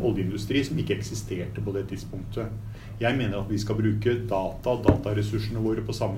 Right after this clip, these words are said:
måten. Jeg sier ikke at vi ikke skal benytte oss av disse fantastiske internasjonale aktørene som har utviklet seg og lager mye fantastiske ting. Eh, de fleste av de er i dag amerikanske, i morgen så er de kanskje en del av de også kinesiske,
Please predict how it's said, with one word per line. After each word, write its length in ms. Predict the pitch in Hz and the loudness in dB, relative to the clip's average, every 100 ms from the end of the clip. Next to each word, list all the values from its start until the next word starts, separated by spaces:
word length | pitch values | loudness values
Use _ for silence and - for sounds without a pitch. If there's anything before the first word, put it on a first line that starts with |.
| 107 | 0
måten. 380 | 107 101 95 - - - - | 0 0 -2 -4 -8 -12 -2
Jeg 460 | 110 123 160 160 160 | 4 6 6 4 0
sier 300 | - 117 95 | 0 0 0
ikke 160 | 107 | -2
at 20 | 104 | 0
vi 80 | 117 | -2
ikke 160 | 107 98 | -2 -2
skal 320 | 101 113 113 110 | 2 2 2 0
benytte 400 | 110 104 104 110 | 0 0 -2 -2
oss 140 | 110 | -2
av 380 | - 104 104 110 | -2 4 4 4
disse 240 | 110 107 104 | 0 -2 -4
fantastiske 960 | 107 107 - - - - 113 107 123 | -4 -6 -8 -10 -8 0 0 0 -2
internasjonale 760 | 110 - - 101 - 104 104 113 | -2 -2 -4 -6 -2 0 2 2
aktørene 480 | 107 104 98 104 113 | 0 0 0 0 -2
som 160 | 120 107 | -4 -4
har 260 | 101 92 107 110 | -2 0 0 0
utviklet 480 | 92 - - 110 | -2 -4 -4 -2
seg 220 | 104 123 123 | -2 -2 -2
og 80 | 117 | 0
lager 320 | 117 101 107 107 | 0 0 0 2
mye 140 | 104 | 2
fantastiske 640 | 110 107 98 - 110 117 107 | 0 -4 -6 -6 -6 -4 -2
ting. 220 | 143 143 - - - - | -2 -4 -10 -12 -14 -6
Eh, 220 | 113 110 | 0 2
de 140 | 107 107 | 2 0
fleste 260 | 110 - | 0 -2
av 80 | 98 | -2
de 80 | 107 | 0
er 160 | 104 104 | 0 0
i 60 | |
dag 180 | 101 98 | 0 0
amerikanske, 720 | 107 107 104 98 95 - 131 | 2 2 2 -2 -4 0 2
i 140 | 127 117 | 2 0
morgen 320 | 107 95 104 107 | -2 0 0 0
så 140 | 110 | 2
er 80 | 104 | 2
de 80 | 104 | 2
kanskje 240 | 101 - | 2 0
en 80 | 101 | -2
del 160 | 92 98 | -2 -2
av 80 | 104 | -2
de 80 | |
også 160 | 104 107 | -2 -4
kinesiske, 640 | - 104 104 107 104 170 | -2 -2 0 0 0 0